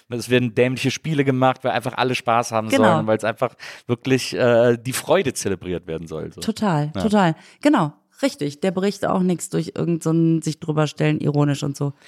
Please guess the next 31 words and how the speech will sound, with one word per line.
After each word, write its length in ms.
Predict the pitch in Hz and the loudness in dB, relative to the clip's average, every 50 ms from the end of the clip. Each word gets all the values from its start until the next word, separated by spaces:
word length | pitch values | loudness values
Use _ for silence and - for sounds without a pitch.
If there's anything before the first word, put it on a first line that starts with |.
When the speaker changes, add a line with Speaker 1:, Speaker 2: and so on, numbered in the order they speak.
| - | -12
Speaker 2:
Stimmt. 200 | - - 330 349 | -4 -2 2 4
Speaker 1:
Das, 180 | 247 123 - - - - _ _ | 4 2 2 -2 -16 -20 _ _
ich 140 | - 135 - | -10 -10 -6
finde 160 | - 214 240 | -6 -4 -4
das 80 | 254 - | -2 0
ja 80 | 170 143 | 0 0
bei 80 | 139 | 0
dir 100 | 139 175 | 0 0
so 80 | 190 190 | -2 -4
interessant, 460 | 170 139 143 139 - 151 147 143 135 | -6 -6 -6 -4 0 0 0 0 0
dass 160 | 139 135 - | -4 -6 -6
du, 340 | - 143 151 165 170 170 139 - _ _ _ _ _ - | -8 -6 -4 -2 -2 -2 -2 -4 _ _ _ _ _ -6
ich 160 | - 127 110 | -2 0 0
habe 100 | 143 139 | 2 2
bei 80 | - 147 | 2 0
dir 200 | 127 135 165 165 | 2 2 2 2
immer 140 | - 170 160 | 4 4 2
das 100 | 147 - | 2 0
Gefühl, 240 | - - - 147 143 | -2 -2 2 4 4
dass 200 | 135 - - - | 4 2 0 0
du, 320 | 139 135 135 139 135 131 - - - - - - - | 2 4 6 6 4 2 0 -8 -20 -20 -20 -14 -6
und 300 | - - 120 123 117 110 | 0 0 0 0 2 0
das 140 | 127 127 123 | 0 0 0
ist 100 | - - | -2 -2
super 280 | 165 156 - 151 131 | -2 0 0 0 2
untypisch 440 | - 180 240 240 - 139 113 - - | 2 2 0 2 -2 -2 -2 -2 -4
für 100 | - 110 | -4 -2
Deutschland, 380 | 95 104 127 135 - - 110 104 | 0 2 0 0 0 -4 -6 -4
und 60 | 92 | -2
das 120 | 110 131 | -2 -2
ist, 220 | 151 135 - - | -4 -6 -10 -14